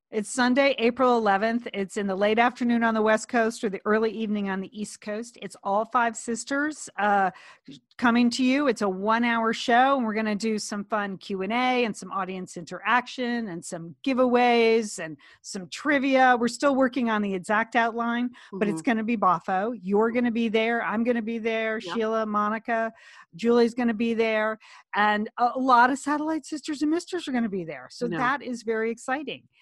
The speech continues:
Speaker 2: People
Speaker 1: If
Speaker 2: are
Speaker 1: you
Speaker 2: really getting in on the action, and it's not expensive.
Speaker 1: No, it isn't. It's, yeah, and it's, it's great. It's a, it's a modestly priced ticketed event. It's twelve dollars a ticket.
Speaker 2: Mm-hmm.
Speaker 1: Or, Liz, we have one special merchandise opportunity,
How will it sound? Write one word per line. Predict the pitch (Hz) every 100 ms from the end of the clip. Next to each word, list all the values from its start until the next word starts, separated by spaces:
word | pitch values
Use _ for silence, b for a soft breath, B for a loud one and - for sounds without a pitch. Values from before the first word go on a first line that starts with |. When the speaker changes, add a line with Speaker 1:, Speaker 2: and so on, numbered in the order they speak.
| b b
Speaker 2:
People | 196 196
Speaker 1:
If | 190
Speaker 2:
are |
Speaker 1:
you | -
Speaker 2:
really | 185 170
getting | 175 175 175
in | 170
on | 160 160
the | 160
action, | 165 - 175 165 269
and | 339 349 269 -
it's | 269 -
not | 277 262
expensive. | 233 - 220 - 131 - -
Speaker 1:
No, | 220 180 120
it | 185
isn't. | 180 143 127 _ -
It's, | 202 196 233
yeah, | 220 151 -
and | 202 214
it's, | 208 - 196
it's | 226 -
great. | - 214 151
It's | 165 -
a, | 202 196 180
it's | 208 208 214
a |
modestly | 202 214 226 233 240
priced | 240 208 190 -
ticketed | 254 226 226 226
event. | 202 180 190 -
It's | - -
twelve | 233 208
dollars | 214 202 202 202 208
a |
ticket. | - 185 - 196 240 B B 180
Speaker 2:
Mm-hmm. | 202
Speaker 1:
Or, | 294 294 277 262 -
Liz, | 208 208 214
we | 226
have | 196 185
one | 180 196 226 247
special | - - 214 - 208
merchandise | 185 220 233 233 165 151 - 160
opportunity, | 156 170 - 185 190